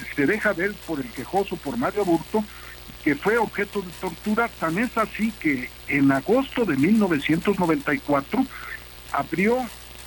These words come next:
una investigación, es decir, hizo una denuncia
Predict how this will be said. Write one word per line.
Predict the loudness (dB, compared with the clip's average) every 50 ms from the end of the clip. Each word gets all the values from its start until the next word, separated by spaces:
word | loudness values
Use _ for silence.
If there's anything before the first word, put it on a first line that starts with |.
| -4 2
una | 4 6 6 6 6 4 2 0 -6 -12 -18 -20 -18 -16 -10 -6 -4
investigación, | -2 2 2 2 0 0 0 0 2 2 2 2 2 2 2 4 4
es | 4 2
decir, | 0 0 0 0 0 2
hizo | 2 2 2 2 2
una | 4 6 6 4 4
denuncia | 2 0 0 2 2 4 4 2 2 2 2 2 2 2